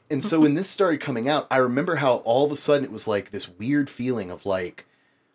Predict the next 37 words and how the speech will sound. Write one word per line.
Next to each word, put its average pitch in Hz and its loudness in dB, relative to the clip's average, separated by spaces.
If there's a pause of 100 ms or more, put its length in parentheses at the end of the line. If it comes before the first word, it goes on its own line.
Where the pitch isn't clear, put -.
(160)
all - -10
these 127 -6
people, - -10 (540)
they 117 -2
want 127 0
to 117 0
know 104 -4
the 95 -8
knowledge 90 -6
that 87 -8
I 85 -6
have. - -12 (520)
I'm 147 4
a 127 4
commodity. 120 -2
I 160 4
can 151 2
tell 180 4
them 95 -6 (300)
these 131 4
things 170 4
and 107 -4
explain 180 2
it - -2
to 135 -2
them. 196 -4 (320)
And 139 2
it 156 2
was 127 0
weird 202 -4
how 139 2
something 147 0
that 127 0
had 113 -4
been 120 -2
ostracizing 107 0
before 110 0